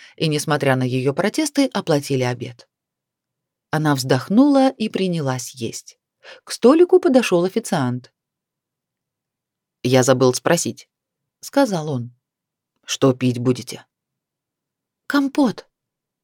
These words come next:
ответила Наталья Васильевна, «из сухофруктов». «Компота нет», улыбнулся официант.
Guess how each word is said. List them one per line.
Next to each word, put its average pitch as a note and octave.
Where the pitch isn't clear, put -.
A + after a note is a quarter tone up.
ответила D3
Наталья C#3+
Васильевна, C3
«из A3+
сухофруктов». -
«Компота C3+
нет», B2
улыбнулся G#3+
официант. D3+